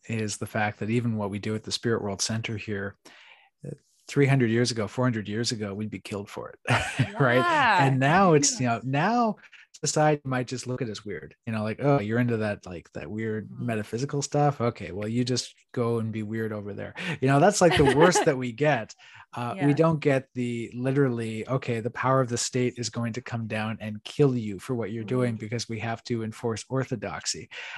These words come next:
Speaker 1: And so, <laughs> you know, it's, you get, we gotta count our blessings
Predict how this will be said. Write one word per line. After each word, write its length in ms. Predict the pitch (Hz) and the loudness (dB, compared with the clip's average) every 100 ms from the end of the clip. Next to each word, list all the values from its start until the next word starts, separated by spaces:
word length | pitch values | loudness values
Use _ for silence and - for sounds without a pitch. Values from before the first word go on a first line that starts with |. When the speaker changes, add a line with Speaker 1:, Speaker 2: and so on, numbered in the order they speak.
| - | -10
Speaker 1:
And 220 | - 131 131 | -4 0 2
so, 360 | - 127 127 | 2 2 2
<laughs> 380 | - - - - | 2 0 -4 4
you 140 | 170 151 | 4 6
know, 180 | 156 147 | 2 4
it's, 260 | 160 147 - - - 151 _ | 2 0 -6 -10 -18 -18 _
you 100 | 170 | -2
get, 140 | 185 | 2
we 100 | 175 | 4
gotta 200 | 160 220 | 6 6
count 320 | 214 - 180 165 | 6 4 4 4
our 100 | 143 | 2
blessings 640 | 143 156 151 131 120 | 2 -2 0 -4 -4